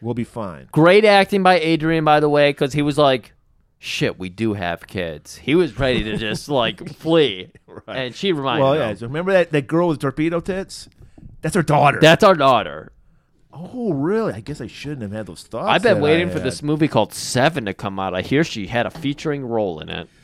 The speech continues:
Speaker 1: So while that's going on, we, we get a shot outside, and we see these ominous goons in a car outside their house.
Speaker 2: Right.
Speaker 1: Mm.
Speaker 2: And then we cut over to Kojak in front of Malcolm Kane's office.
Speaker 1: Well, they gotta get warrants, and they're like,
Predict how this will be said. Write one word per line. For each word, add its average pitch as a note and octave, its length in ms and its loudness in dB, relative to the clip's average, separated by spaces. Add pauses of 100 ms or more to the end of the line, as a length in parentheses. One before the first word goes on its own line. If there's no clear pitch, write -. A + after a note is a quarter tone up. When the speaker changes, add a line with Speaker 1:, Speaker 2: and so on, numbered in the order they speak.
(340)
Speaker 1:
So D#3+ 520 -4
while D3 220 0
that's F3+ 180 -2
going F3+ 220 -6
on, D3 140 -4
we, C#3+ 120 -4 (120)
we D3 80 -8
get C3 120 -8
a A#2+ 40 -10
shot D3+ 300 -4
outside, E3 1000 -4
and A#2+ 80 -12
we A#2+ 80 -12
see B2+ 180 -14
these A2+ 220 -12
ominous C#3 400 -8
goons B2+ 580 -8
in G#2 100 -12
a G2+ 40 -14
car A2 520 -8
outside G2 460 -10
their F#2 160 -10
house. F2 560 -18
Speaker 2:
Right. G2+ 800 0
Speaker 1:
Mm. A2+ 160 -12
Speaker 2:
And A2 120 -8
then A#2 120 -4
we C3+ 100 -2
cut C#3+ 220 2
over C3 180 0
to B2+ 60 -4
Kojak E3 640 0
in B2 80 -8
front B2+ 200 -4
of G#2 60 -8
Malcolm A2 400 -4
Kane's G3 760 -4
office. C3+ 600 -2
Speaker 1:
Well, D#3 120 2
they E3 80 2
gotta G3 300 4
get G#3 240 -8
warrants, F#3 600 -4
and C#3 160 -6
they're C#3+ 160 0
like, B2+ 340 0